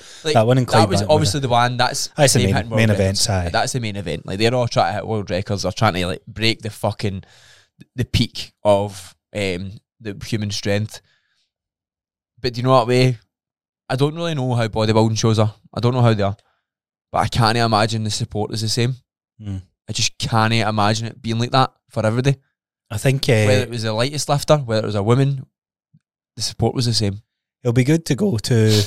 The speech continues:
Speaker 2: they, they still doing it. What's that event called? Arnold.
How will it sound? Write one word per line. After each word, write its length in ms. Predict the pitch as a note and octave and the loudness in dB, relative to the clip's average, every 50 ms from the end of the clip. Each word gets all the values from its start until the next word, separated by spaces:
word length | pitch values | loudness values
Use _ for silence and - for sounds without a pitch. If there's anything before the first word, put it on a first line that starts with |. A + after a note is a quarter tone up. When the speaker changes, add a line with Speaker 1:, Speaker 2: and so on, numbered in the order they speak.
| - - _ _ _ _ _ _ _ _ _ _ _ _ _ _ _ _ _ _ _ _ _ _ _ _ - - | -2 -8 _ _ _ _ _ _ _ _ _ _ _ _ _ _ _ _ _ _ _ _ _ _ _ _ -20 -12
Speaker 2:
they, 180 | - A#2+ A2+ A#2 | -8 -8 -6 -4
they 120 | A#2 A2+ | -2 -2
still 240 | G2+ - - A2+ A2 | 0 0 0 0 0
doing 200 | G#2 G#2+ A#2 A#2+ | 0 2 2 2
it. 140 | C#3 - G#2+ | 0 0 -2
What's 160 | A#2+ A#2+ - | -4 -4 -4
that 120 | - - | -4 -6
event 240 | G2+ - G2 F2+ F2+ | -8 -10 -10 -10 -10
called? 220 | - A#2 A2+ A2+ - | -8 -10 -8 -4 -2
Arnold. 480 | A2 A#2+ B2+ C#3 D3 C#3 - - - | 0 2 4 4 4 2 0 -6 -14